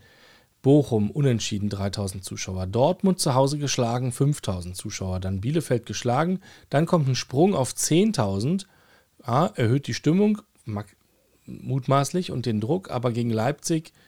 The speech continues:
keine Chance zu Hause. Vielleicht war die Mannschaft auch einfach zu stark. Augsburg unentschieden, dann nächster Sprung, achtzehntausend Zuschauer gegen Wolfsburg zu Hause verloren. Freiburg verloren. Gegen Fürth zu Hause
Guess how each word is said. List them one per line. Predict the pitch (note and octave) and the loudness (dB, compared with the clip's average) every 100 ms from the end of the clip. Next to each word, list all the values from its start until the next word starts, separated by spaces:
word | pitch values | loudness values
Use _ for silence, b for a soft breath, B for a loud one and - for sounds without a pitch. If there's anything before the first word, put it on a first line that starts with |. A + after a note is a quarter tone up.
| b | b
keine | - A#2+ A2+ | -2 0 0
Chance | - F#2 F#2 - | -2 -8 -10 -10
zu | F#2 | -8
Hause. | F2 F#2 | -8 -8
Vielleicht | F#2 A#2 - | -6 -6 -4
war | A#2+ | -2
die | A#2+ | 0
Mannschaft | A2+ A#2+ B2+ - | 2 0 -2 -4
auch | G#2 | -6
einfach | G#2+ G#2 - | -6 -6 -10
zu | G#2+ | -10
stark. | - G2+ F2+ - b b b b b _ _ - | -8 -10 -10 -14 b b b b b _ _ -4
Augsburg | D3+ - - C#3+ | -2 -2 -4 -2
unentschieden, | D3 D3 C#3 C#3+ C#3+ C#3+ C3 - _ _ _ _ _ _ _ _ _ _ _ | 0 0 0 0 2 2 0 -6 _ _ _ _ _ _ _ _ _ _ _
dann | - B2+ C3 | -2 0 2
nächster | B2+ C3 - | 0 -2 -4
Sprung, | A#2+ - A#2+ A#2+ | -6 -2 -4 0
achtzehntausend | C3+ C3+ - C#3 A#2+ A#2 A#2 A2 A#2 - | -2 -2 -2 -2 0 0 0 -2 -6 -6
Zuschauer | A#2 - A2 G#2+ G#2+ G2 b b - | -6 -2 0 0 -2 -6 b b -8
gegen | A2+ G#2+ | -4 -2
Wolfsburg | G#2+ A#2 - A2+ G2 | 0 0 -2 -6 -4
zu | A#2 G2+ | -4 -2
Hause | G2 F#2+ F#2+ | -2 -2 -4
verloren. | - F#2+ F2 D#2 F#2 b b b b b b b b b _ _ _ | -4 -6 -6 -10 -16 b b b b b b b b b _ _ _
Freiburg | - A#2 B2 A2+ - | -6 0 0 0 -2
verloren. | A2 F#2 F2 F2+ | -6 -6 -8 -10
Gegen | G#2+ B2 | -4 -2
Fürth | A2+ - D#3+ F#3 G3+ - - | -4 0 4 4 2 -8 -8
zu | - B2+ | -2 2
Hause | C3 C#3 C#3 C#3 | 2 2 0 -4